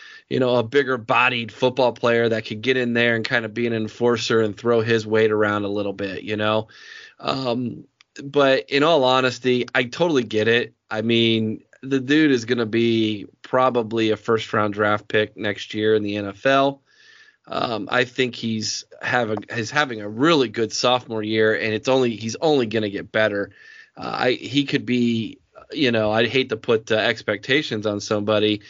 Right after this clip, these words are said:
but he could have a Joey Bosa,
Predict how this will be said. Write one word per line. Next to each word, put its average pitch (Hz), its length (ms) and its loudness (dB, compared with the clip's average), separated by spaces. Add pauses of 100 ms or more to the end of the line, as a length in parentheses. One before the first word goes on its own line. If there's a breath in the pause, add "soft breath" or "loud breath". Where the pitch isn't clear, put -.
(380 loud breath)
but 165 140 2
he 196 120 2
could 190 180 -2
have 143 440 2
a 120 320 2
Joey 127 400 2
Bosa, 113 1000 0